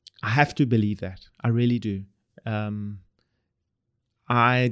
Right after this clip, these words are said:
do consider myself generally quite optimistic, and I, I need to believe, I do believe, and I need to believe that this time is showing us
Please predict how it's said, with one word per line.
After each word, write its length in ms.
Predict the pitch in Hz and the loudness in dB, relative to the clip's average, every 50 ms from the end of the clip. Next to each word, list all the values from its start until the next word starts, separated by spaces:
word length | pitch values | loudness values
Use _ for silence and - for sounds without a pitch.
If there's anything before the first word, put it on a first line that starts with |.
| 110 | 2
do 240 | - 143 147 147 139 | 4 6 6 6 6
consider 380 | - - - 131 - - 131 127 | 2 -2 -6 -4 -2 -2 0 0
myself 340 | 120 113 - 123 117 - - | 0 0 0 -2 -2 -2 0
generally 420 | - 123 117 120 120 117 117 110 | 0 0 0 0 0 -2 -4 -4
quite 240 | 95 - 123 117 107 | -4 -4 -2 -2 -2
optimistic, 640 | 104 104 - - 98 98 95 - - - - - - - - - _ _ _ - - _ _ _ _ - - | -2 -6 -10 -10 -10 -8 -8 -8 -8 -10 -12 -12 -16 -20 -20 -20 _ _ _ -20 -20 _ _ _ _ -8 -4
and 340 | 110 110 110 110 98 - - - _ _ _ _ _ _ _ _ - | -2 -2 -2 -2 -4 -6 -10 -14 _ _ _ _ _ _ _ _ -12
I, 640 | - 107 110 110 110 110 113 113 113 113 113 - - | -8 -6 -4 -4 -2 -2 -2 -2 -4 -4 -6 -6 -6
I 80 | 113 117 | -6 -4
need 320 | 113 120 131 143 139 - | -2 0 2 2 0 0
to 100 | - 127 | -4 -4
believe, 580 | 120 123 110 104 110 107 104 104 104 - - _ _ _ _ _ _ _ _ - | -2 0 0 0 -2 -4 -6 -8 -10 -14 -20 _ _ _ _ _ _ _ _ -12
I 60 | 107 | -8
do 200 | 107 - 143 143 | -2 0 0 0
believe, 320 | 123 113 104 104 104 98 110 | 0 0 -2 -2 -2 -4 -4
and 80 | 110 | -6
I 60 | 104 | -6
need 180 | 101 110 123 123 | -6 -6 -8 -8
to 100 | - - | -10 -8
believe 300 | 120 104 95 101 101 110 | -8 -8 -6 -8 -10 -10
that 200 | 117 110 - - - _ _ _ _ _ _ _ _ _ _ _ _ _ _ _ _ _ _ _ - - - _ _ _ _ _ _ _ _ _ _ _ _ _ _ _ _ _ _ _ _ _ _ _ - - - | -10 -12 -12 -14 -18 _ _ _ _ _ _ _ _ _ _ _ _ _ _ _ _ _ _ _ -20 -20 -20 _ _ _ _ _ _ _ _ _ _ _ _ _ _ _ _ _ _ _ _ _ _ _ -20 -8 -2
this 280 | - 139 123 - - - | 2 2 2 2 -2 -8
time 400 | - - 156 151 151 151 143 135 | -6 -2 2 2 4 4 4 4
is 80 | 120 | 2
showing 500 | - - - 147 131 127 127 127 127 120 | 0 0 0 0 0 0 0 -2 -2 -2
us 400 | 107 107 107 - - - - - | -4 -6 -6 -6 -6 -6 -6 -8